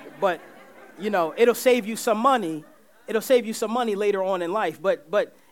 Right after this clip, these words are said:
e-, e-, either way, you know, I never paid attention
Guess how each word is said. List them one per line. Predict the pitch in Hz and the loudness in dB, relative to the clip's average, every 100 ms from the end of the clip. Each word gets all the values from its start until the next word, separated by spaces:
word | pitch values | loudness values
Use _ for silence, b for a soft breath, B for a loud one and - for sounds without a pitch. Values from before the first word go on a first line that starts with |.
| b | b
e-, | - | -6
e-, | 254 285 302 269 | 0 0 0 0
either | 262 226 | 2 4
way, | 254 226 202 | 6 4 4
you | 233 | 0
know, | 220 | 2
I | 196 | 2
never | 226 311 302 | 0 0 0
paid | - 269 | -2 -6
attention | 233 254 226 226 185 165 | -4 -6 -6 -6 -8 -8